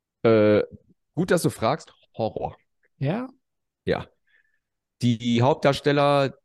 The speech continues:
Speaker 1: Luigi und Mario haben wieder so Soap,
Speaker 2: So,
Speaker 1: Soap-Stimmen
Speaker 2: warte,
Speaker 1: gehabt.
Speaker 2: warte. So ist die Reihenfolge bei dir?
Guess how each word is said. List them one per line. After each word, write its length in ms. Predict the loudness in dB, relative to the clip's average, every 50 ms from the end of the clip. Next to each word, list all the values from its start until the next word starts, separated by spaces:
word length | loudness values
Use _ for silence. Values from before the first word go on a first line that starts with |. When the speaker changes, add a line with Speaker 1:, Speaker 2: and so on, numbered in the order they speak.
| _ _
Speaker 1:
Luigi 460 | -4 -2 0 0 0 -2 -2 -4 -2
und 100 | -2 -2
Mario 480 | -2 -2 -2 -2 -2 -2 -4 -4 -4 -6
haben 200 | -6 -6 -6 -4
wieder 180 | -2 -2 -2 0
so 180 | 0 -2 -2
Soap, 480 | -2 0 0 0 0 0 -4 -8 -16 -20 _
Speaker 2:
So, 200 | -4 0 0 2
Speaker 1:
Soap-Stimmen 320 | 4 6 6 6 6 6 6
Speaker 2:
warte, 240 | 4 4 4 4 2
Speaker 1:
gehabt. 140 | 2 0 0
Speaker 2:
warte. 360 | 0 0 0 0 -2 -4 -4
So 200 | -2 -2 -2 -2
ist 140 | -2 -4 -4
die 80 | -4
Reihenfolge 480 | -2 -2 -2 -2 -2 -2 -2 -2 -2 -2
bei 160 | -2 -4 -4
dir? 320 | -2 -2 -2 -2 -2 -4